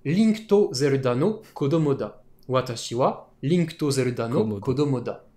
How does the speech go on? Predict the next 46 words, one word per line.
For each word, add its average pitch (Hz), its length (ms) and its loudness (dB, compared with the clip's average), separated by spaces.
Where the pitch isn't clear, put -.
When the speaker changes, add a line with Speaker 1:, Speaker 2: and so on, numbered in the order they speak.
Speaker 1:
Je 107 180 -10
suis - 240 -6
l'enfant 165 540 -4
de 117 100 -2
Link 160 220 -2
et 139 60 2
Zelda. 113 280 -4
Voilà, 160 260 4
maintenant 147 340 -2
qu'on 156 140 -2
sait 143 180 0
utiliser 143 300 -2
nos 123 100 0
phrases 156 300 0
avec, 117 180 -4
euh, 117 240 -6
la 110 80 -8
particule 135 480 -10
wa, 214 160 6
bah, 131 160 0
ça - 220 0
va 143 120 2
être 156 260 -2
ultra 165 320 0
utile 135 420 0
et 135 80 0
surtout 160 300 -4
très 165 260 -2
intéressant 131 440 -2
pour 123 160 -2
vous 202 100 2
de 139 100 2
savoir 127 380 0
comment 156 240 -2
dire 135 220 -2
je 139 140 -2
pour, 127 300 -4
bah, 107 160 -8
raconter 131 540 -4
votre 127 240 -6
vie, 170 260 0
euh, 120 80 -4
à 151 100 2
propos 180 380 2
de 156 80 4
vous 247 320 4